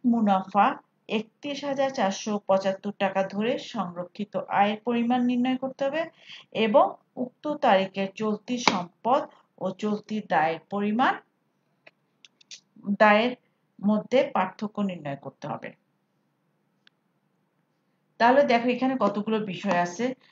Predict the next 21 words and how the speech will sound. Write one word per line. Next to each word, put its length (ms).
যেমন 280
মজুদ 420
পণ্যে 560
সমাপ-, 580
আহ, 120
সমাপ্তি 760
মজুদ 380
পণ্যের 500
ক্র-, 100
আহ, 360
ক্রয় 320
মূল্য 460
সাঁইত্রিশ 480
হাজার 340
পাঁচশো 300
সমন্বয় 540
যেটা, 260
এবং 380
বাজারে 540
পাশাপাশি 500
আমাদের 280